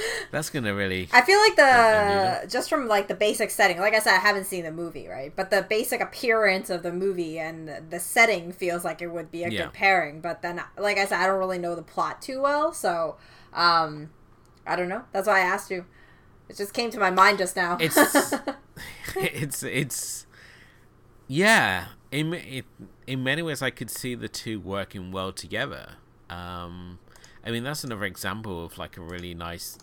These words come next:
Speaker 1: guy. I mean, you have Stephen Merchant playing an absolutely terrifying S S officer.
Speaker 2: Hmm.
Speaker 1: And it's sort of like, it's like when you see, um, Michael Palin in Brazil playing the head of interrogation. It's sort of like, here, with, like, with Landa, we've got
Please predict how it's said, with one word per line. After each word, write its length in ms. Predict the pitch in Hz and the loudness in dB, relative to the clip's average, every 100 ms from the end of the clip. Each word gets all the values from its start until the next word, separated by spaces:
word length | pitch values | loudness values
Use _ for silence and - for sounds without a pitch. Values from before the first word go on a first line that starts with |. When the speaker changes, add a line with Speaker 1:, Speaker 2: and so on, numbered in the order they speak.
| - - - | -20 -20 -6
Speaker 1:
guy. 220 | 98 110 | -4 -2
I 80 | 87 | -4
mean, 120 | 90 | -8
you 80 | 92 | -10
have 100 | 90 | -10
Stephen 340 | - 113 92 | -8 -8 -6
Merchant 420 | 90 110 - 98 | -6 -6 -6 -12
playing 220 | - 90 87 | -10 -12 -10
an 40 | 67 | -10
absolutely 580 | 107 - 104 69 80 | -10 -10 -14 -14 -14
terrifying 640 | - 110 95 95 98 87 85 | -10 -6 -4 -6 -8 -8 -8
S 220 | 90 - | -12 -10
S 240 | 95 117 - | -10 -12 -14
officer. 480 | - - - 62 - _ | -16 -14 -14 -14 -18 _
Speaker 2:
Hmm. 320 | 233 185 156 127 - - - - | -16 -14 -14 -18 -20 -20 -20 -10
Speaker 1:
And 160 | 101 | -8
it's 220 | 104 101 - | -6 -8 -10
sort 180 | 110 | -10
of 40 | 95 | -6
like, 200 | 104 90 - - _ - _ 104 | -6 -6 -12 -20 _ -20 _ -10
it's 240 | 123 - | -8 -6
like 280 | 117 110 - | -8 -10 -10
when 140 | 113 | -10
you 120 | 110 101 | -8 -8
see, 460 | - 101 98 98 | -6 -6 -4 -4
um, 500 | 95 95 92 90 90 - _ - - - - | -4 -4 -6 -12 -14 -16 _ -20 -20 -20 -8
Michael 240 | 110 107 | -6 -6
Palin 460 | - 107 117 110 90 | -2 0 2 0 -6
in 120 | 87 | -8
Brazil 380 | 85 82 104 101 | -8 -8 -8 -8
playing 360 | - 101 87 87 | -2 0 0 -6
the 100 | 92 | -8
head 180 | 101 90 | -6 -6
of 80 | 85 | -8
interrogation. 760 | 87 104 85 87 101 - 85 | -10 -8 -6 -6 -8 -8 -12
It's 140 | 76 73 | -12 -12
sort 140 | 85 | -12
of 40 | - | -8
like, 180 | 80 - - - - | -8 -8 -20 -20 -20
here, 200 | - 120 | -6 -2
with, 180 | 113 107 - | -2 -6 -10
like, 220 | 98 98 - | -8 -8 -6
with 140 | 110 | -8
Landa, 380 | 98 113 147 107 | 0 0 0 -4
we've 240 | 90 92 - | -4 -8 -6
got 400 | 98 - - | -8 -8 -14